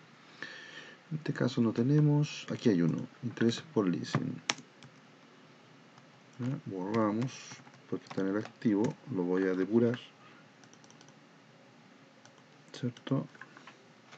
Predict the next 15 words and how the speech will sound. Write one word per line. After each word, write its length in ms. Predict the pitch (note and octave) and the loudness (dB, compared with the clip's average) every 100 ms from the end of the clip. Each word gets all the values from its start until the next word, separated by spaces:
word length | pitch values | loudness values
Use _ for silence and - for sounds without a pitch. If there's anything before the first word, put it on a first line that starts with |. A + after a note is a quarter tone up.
| - - - - - - - - - - | -20 -20 -20 -20 -20 -20 -20 -20 -20 -12
Ahí 80 | - | -12
está. 240 | - - - - B3+ - - - - - - - - - - - - - - - - - - - - - - - - - | -8 -12 -10 -16 -18 -18 -20 -20 -20 -20 -20 -20 -20 -20 -20 -20 -20 -20 -20 -20 -16 -12 -8 -4 -6 -6 -14 -14 -14 -8
Lo 100 | - | -6
saco. 320 | - - - - - - - - - - - | -4 -4 -6 -16 -20 -20 -20 -16 -16 -14 4
Y 100 | C#3 | 8
otra 160 | E3 F3+ | 8 8
partida 340 | F3 - E3+ D#3 | 6 6 4 4
que 60 | |
siempre 300 | - D#3+ D3+ | 4 4 4
está, 380 | D#3 - D3 C#3+ | 2 6 6 4
eh, 120 | G2 | 0
como 200 | - A2+ | 2 4
un 60 | A2 | 4
saldo 280 | - G#2 G#2+ | 2 2 6
deudor 360 | A2+ B2+ D#3+ | 8 12 10